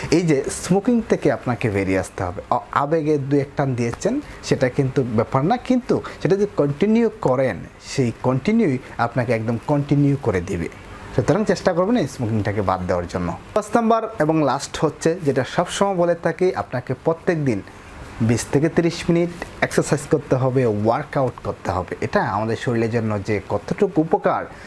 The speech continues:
যারা একমাত্র ওয়ার্কআউট করে সেই বোঝে। এই ওয়ার্কআউট আপনার গ্যাস কমাবে, ওজন নিয়ন্ত্রিত রাখবে, আপনার ইমিউনিটি সিস্টেম বাড়াবে, আপনার খাদ্য গ্রহণ করতে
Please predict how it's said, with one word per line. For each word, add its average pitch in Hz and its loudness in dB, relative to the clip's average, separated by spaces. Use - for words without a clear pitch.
যারা 107 2
একমাত্র 131 0
ওয়ার্কআউট 151 0
করে 123 0
সেই 135 2
বোঝে। 104 -2
এই 175 4
ওয়ার্কআউট 180 2
আপনার 151 0
গ্যাস 147 0
কমাবে, 180 0
ওজন 151 2
নিয়ন্ত্রিত 165 0
রাখবে, 151 0
আপনার 131 -4
ইমিউনিটি 196 2
সিস্টেম 180 0
বাড়াবে, 131 2
আপনার 123 -4
খাদ্য 139 2
গ্রহণ 127 0
করতে 175 2